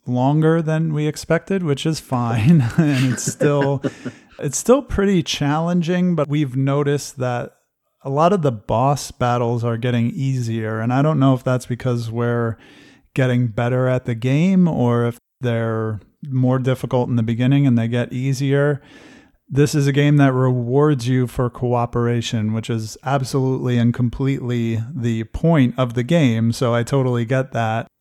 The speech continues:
Speaker 1: And it is also a test of my patience because my <laughs> wife's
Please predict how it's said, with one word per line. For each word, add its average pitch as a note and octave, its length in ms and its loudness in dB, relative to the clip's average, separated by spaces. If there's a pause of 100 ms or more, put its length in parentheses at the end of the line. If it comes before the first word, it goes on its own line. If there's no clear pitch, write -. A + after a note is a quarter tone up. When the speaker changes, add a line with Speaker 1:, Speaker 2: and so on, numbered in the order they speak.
(100)
Speaker 1:
And A#2 480 -2
it C3 80 -2
is B2 200 -2
also B2+ 300 0
a A#2+ 60 -2
test - 500 -2
of C3 200 -2
my A#2+ 460 0
patience A#2 880 -6
because A2+ 800 -4
my A2+ 400 -2
<laughs> G3 80 2
wife's A#2+ 640 -2